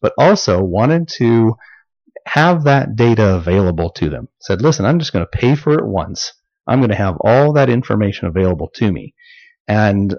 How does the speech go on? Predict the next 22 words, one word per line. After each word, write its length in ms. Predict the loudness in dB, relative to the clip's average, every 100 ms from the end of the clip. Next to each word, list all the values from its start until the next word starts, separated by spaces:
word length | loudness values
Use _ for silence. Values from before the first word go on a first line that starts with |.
| -6
um, 360 | -6 -4 -8 -12 _ _ -6
and 200 | -4 0
that 180 | 0 2
was 240 | -2 -2 -8
remarkable. 880 | -4 0 2 0 -2 -4 -6 -8 _ -20 -8
We 140 | -4 0
found 260 | 0 0
some 160 | -2 -8 -8
<laughs> 80 | -2
really 320 | 2 2 2
interesting 360 | 0 -2 -4
things 280 | 0 0 0
we'll 120 | -2
talk 200 | -2 -2
about 160 | -2 -4
on 120 | -2
another 200 | -2 -4
show. 460 | -2 -4 -4 -6 -16 _ _ _ _ _ _ _ -6
We 100 | -2
can 100 | 2
also 320 | 2 2 -2
do 380 | 0 2 2